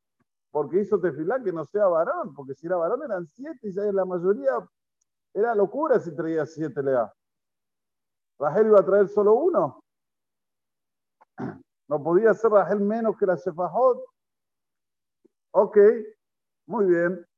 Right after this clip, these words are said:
Dice el Baal HaTurim, ¿cómo yo sé que estaba mal lo que estaba haciendo Jacob con Lea que la odiaba? Dice el Baal HaTurim, "Vayar Hashem kisenua, sofete bot,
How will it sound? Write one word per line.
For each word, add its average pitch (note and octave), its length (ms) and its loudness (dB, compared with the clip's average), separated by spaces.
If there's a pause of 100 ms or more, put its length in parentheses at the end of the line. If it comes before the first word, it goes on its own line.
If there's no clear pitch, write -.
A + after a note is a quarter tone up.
(1400)
Dice A3+ 280 0
el G3+ 80 6
Baal G3 240 8
HaTurim, C#3 680 -2 (360)
¿cómo G3 320 2
yo F3+ 140 4
sé E3+ 500 2 (380)
que D3 80 -6
estaba E3 320 4
mal D3+ 500 2 (920)
lo C#3 120 -2
que C#3+ 80 -4
estaba E3+ 280 2
haciendo E3+ 360 -4
Jacob D3+ 640 0
con D3+ 200 -6
Lea D3+ 300 4
que D3+ 100 -10
la C3+ 120 -2
odiaba? A#2 360 -2
Dice F3 220 -4
el F3 60 -2
Baal E3 160 2
HaTurim, A#2+ 420 -4 (1300)
"Vayar F#3+ 360 6
Hashem G#3 380 4
kisenua, E3+ 800 2 (460)
sofete G3 500 2
bot, G3+ 420 6